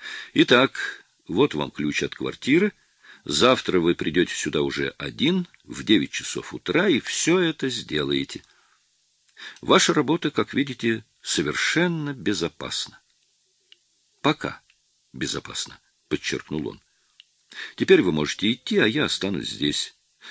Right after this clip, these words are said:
Запомните хорошо дорогу во дворе. Спрашивать, разумеется, никого ни о чём не надо».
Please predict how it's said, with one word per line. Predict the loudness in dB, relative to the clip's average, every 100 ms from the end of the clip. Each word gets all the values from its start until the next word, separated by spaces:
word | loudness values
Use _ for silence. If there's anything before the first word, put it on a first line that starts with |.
| -10
Запомните | 0 2 4 4 4 0 -4
хорошо | -2 0 0 0
дорогу | 2 2 2 0
во | -4
дворе. | 0 4 4 2 _ _ _ _
Спрашивать, | -6 -4 0 2 2 2 0 -2 -2
разумеется, | -4 0 0 0 0 -2 -2
никого | -2 0 -2 0 -2 0 -2
ни | -4
о | -6
чём | -4 -4 -4
не | -4
надо». | -4 -6 -8